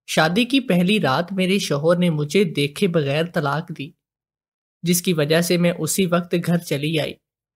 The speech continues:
लेकिन यहाँ एक बड़ी कयामत मेरी मुंतजिर थी। भाभी ने मुझे देखते ही मेरे किरदार को गंदा कहते,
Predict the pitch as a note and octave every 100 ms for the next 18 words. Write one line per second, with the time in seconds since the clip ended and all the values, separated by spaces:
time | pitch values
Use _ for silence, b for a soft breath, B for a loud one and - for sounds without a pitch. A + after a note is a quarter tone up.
0 | _ _ _ - G3+ G#3 A3+ F3+ E3+ B3
1 | B3 A#3 F3+ F3 A3 G#3+ D#3+ D3 E3 A3
2 | G#3 G#3+ F#3 D#3 D3+ E3+ F3 F3 F3 -
3 | E3+ - _ _ _ _ _ F3 E3+ F#3
4 | C#4 F4 F4 E4 G3+ E3+ F3 B3+ B3 C4
5 | B3 B3+ A#3+ E3+ D#3 D3 F3+ A#3 F3 D#3+
6 | D#3+ F#3 F#3+ D3 C#3+ C3+